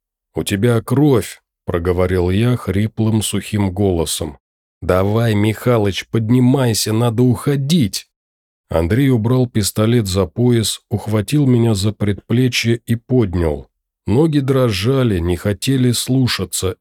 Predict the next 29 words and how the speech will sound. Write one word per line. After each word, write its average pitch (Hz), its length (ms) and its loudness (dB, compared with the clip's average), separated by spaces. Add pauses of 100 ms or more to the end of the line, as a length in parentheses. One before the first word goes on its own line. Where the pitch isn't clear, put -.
я 127 240 -2
привалился 104 800 0
к - 60 -10
стене. 87 600 -2 (500)
"Ай!" 107 1000 2 (180)
зло 101 300 0
протянул 101 540 0
Андрей, 107 540 0 (180)
перекинул 123 560 0
мою 110 300 2
руку 120 320 0
себе 104 380 -2
через 95 320 -2
шею, 113 580 -2 (180)
присел, 110 680 0 (160)
подхватил 104 640 0
за 98 220 0
талию 127 600 0
и 127 100 0
потащил 101 640 0
к - 100 -10
выходу. 90 580 -2 (380)
Все 127 260 0
стены 135 380 2
на 117 140 4
лестничном 120 720 2
марше 123 520 0
были 139 400 0
изрешечены 127 1000 0